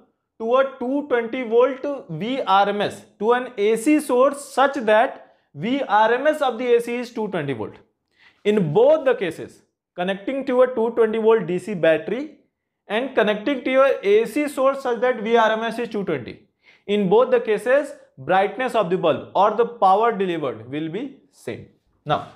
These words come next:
find the maximum instantaneous current. Okay. So first thing I need to do is find the resistance of the bulb. What is the resistance? V R M S or this V square divided by P,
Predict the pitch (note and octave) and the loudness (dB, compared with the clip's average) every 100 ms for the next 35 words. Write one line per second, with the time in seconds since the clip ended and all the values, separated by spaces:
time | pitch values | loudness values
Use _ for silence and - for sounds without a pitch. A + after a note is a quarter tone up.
0 | _ _ F3+ G#3 C4 C4 G#3 G#3 G#3 A#3+ | _ _ 0 0 2 0 2 0 0 -6
1 | A#3+ G3+ F#3+ A3 G#3+ G3+ F3 G#3 G#3+ - | -4 -6 -4 -4 -4 -4 -4 -6 -6 -4
2 | B2 F#2 - _ - E3 F#3 G3+ - _ | -4 -4 -16 _ -2 0 0 -4 -6 _
3 | _ _ - G3 A3+ B3 B3 B3+ A#3+ A3+ | _ _ -4 -2 2 2 0 -2 -2 -2
4 | A#3 A3+ A3 A#3 B3+ C#4 - G#3+ A3+ A#3 | -2 -4 -2 -2 -2 -4 -2 -2 0 2
5 | A#3 F#3+ F3 F#3 - A3+ A3+ A3+ F3+ F3+ | 2 2 0 -2 0 0 0 -4 -4 -4
6 | D#3+ F#3+ C#3+ B2 G2+ C#3+ G#3 G#3 G#3 G#3 | -2 -2 0 0 2 2 2 2 2 -2
7 | G3 A3+ A#3+ - _ _ _ B2+ D3 A#3 | -4 -6 -8 -10 _ _ _ -6 -2 2
8 | A3+ G3 G3+ A3+ C4+ - - _ _ - | 4 4 2 0 0 -2 -12 _ _ -2
9 | F3+ G3 F#3+ D3 D3+ G#3 G3+ D#3+ A3 C4 | 2 2 0 -8 -6 -4 -4 -4 -2 -2
10 | E3 - _ - - F3 F3+ A#3+ F#3+ A2 | -4 -12 _ -20 -4 2 4 2 0 -6
11 | D3 D#3 D#3+ D#3+ D#3+ D3 B2 - G3 - | -6 0 0 0 0 -2 -2 -6 -12 -14